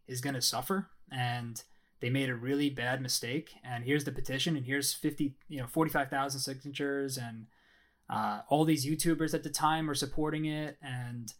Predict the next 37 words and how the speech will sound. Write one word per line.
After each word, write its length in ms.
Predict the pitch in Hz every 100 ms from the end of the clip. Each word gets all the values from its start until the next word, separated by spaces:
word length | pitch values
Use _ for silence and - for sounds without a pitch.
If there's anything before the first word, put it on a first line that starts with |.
| _ - - -
we 140 | 120 127
had 260 | 139 139
the 60 | 131
momentum. 560 | 131 127 156 196 214 214 - - - - - _ - -
So 120 | 139
then 140 | 135
Mark 340 | 135 151 151 -
Gerhard 520 | 143 143 139 127 127
kind 200 | 135 131
of, 220 | 120 - - - _ _ _ _
he 140 | 180
responded. 640 | 175 - 147 143 143 156 -
We 80 | 143
got 180 | 156 156
into 160 | 139
a 60 | 135
Skype 320 | - 135 131
call. 480 | - 135 139 147 - - -
We 100 | 127
talked 340 | 143 139 139
for 580 | - 131 123 123 120 - - - - - - - - - - -
three 320 | - 175 214
hours, 600 | 220 240 277 262 - - - _ _ _
and 160 | 151 147
we 80 | 147
talked, 320 | 147 196 196
like, 200 | 160 139
a 80 | 131
lot 260 | 143 180
about, 460 | 185 156 151 139 131 _ _ _ _ _ _ _ _ _ _ _ -
like, 220 | 123 120 - _ _
options. 600 | - 151 - 104 98 - - _
And 220 | 147 135 131
at 100 | 151
the 60 | 147
time, 260 | 170 208
he 100 | 165